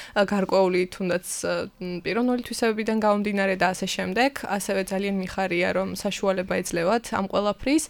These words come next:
და მაქსიმალურად ვიმედოვნებ იმას, რომ, ა,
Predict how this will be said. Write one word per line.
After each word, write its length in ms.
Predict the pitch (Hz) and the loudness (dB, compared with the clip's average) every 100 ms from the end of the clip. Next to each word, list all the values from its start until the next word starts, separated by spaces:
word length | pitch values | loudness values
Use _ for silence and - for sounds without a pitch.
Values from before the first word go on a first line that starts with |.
| - - - - | -8 -14 -14 0
და 160 | 285 302 311 | 6 8 8
მაქსიმალურად 1000 | 254 214 214 - - 220 202 202 226 247 | 6 4 2 -2 0 2 4 4 4 2
ვიმედოვნებ 720 | 208 202 196 185 190 214 247 - - | 2 0 2 2 0 0 0 -2 -8
იმას, 380 | 202 208 208 208 | -4 -2 -2 -2
რომ, 300 | - 247 269 269 | 2 6 8 6
ა, 200 | - | 4